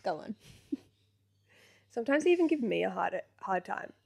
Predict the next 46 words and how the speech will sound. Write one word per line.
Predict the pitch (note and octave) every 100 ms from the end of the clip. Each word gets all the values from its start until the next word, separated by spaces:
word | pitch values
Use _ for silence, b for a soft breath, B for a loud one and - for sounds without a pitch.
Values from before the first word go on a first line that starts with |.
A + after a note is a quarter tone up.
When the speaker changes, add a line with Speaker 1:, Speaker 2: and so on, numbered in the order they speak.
| -
Speaker 1:
It's | C4 B3+ -
so | - A3+
Speaker 2:
I'm |
like, | G#3 A3
"I'm | A3+
Speaker 1:
fucked. | G#3+
Speaker 2:
twenty-four | A3+ D#4 - G3+ G3 G3
next | F#3 -
month. | F#3+ F3
I'm | F#3 G#3
too | B3 G#3+
Speaker 1:
<laughs> |
Speaker 2:
old | F#3 A3+
for | C4
this | A#3+ B3+
Speaker 1:
Yeah, | E4+
Speaker 2:
place. | E4+ F3 A#3+ G#3+
Speaker 1:
literally. | C4 A#3+ C4 A#3 G3+ A#3 - -
Speaker 2:
I'm | B3
older | D4 C#4+
than | A#3 A3
you, | G3+ A#3+
probably." | - F#3+ F3+ F3+ F3 G#3 D#4 -
Speaker 1:
<laughs> | _ _ _ - E4+ B B B - _ _ _
Speaker 2:
Should | - A3+
we |
do | A3 A3 G#3+ G#3+
another | G3+ F#3+ F#3+
situation? | G#3 G#3 G3 G3 - B3+ F#4 F#4+ -
Speaker 1:
Mm-hmm. | C#4+ A#3+ G3+ C#4 G3+
Speaker 2:
Mm. | G3 F3 F3 - _
Speaker 1:
Which | A3 -
one | G3
do | F#3+
you | F3
reckon? | G3+ - - _ _ _ _ _ _ _ _ _ _ _ _ _ _ _ _ _ _ _ b b b _
Speaker 2:
I | C4
don't | C#4+
wanna | D#4
do | F#4
a |
festival | F4+ G#3 G3+ A3 G#3
'cause | F#3+ G3+
it's | -
too | - A3+ G#3+
close. | - F#3+ - - - - -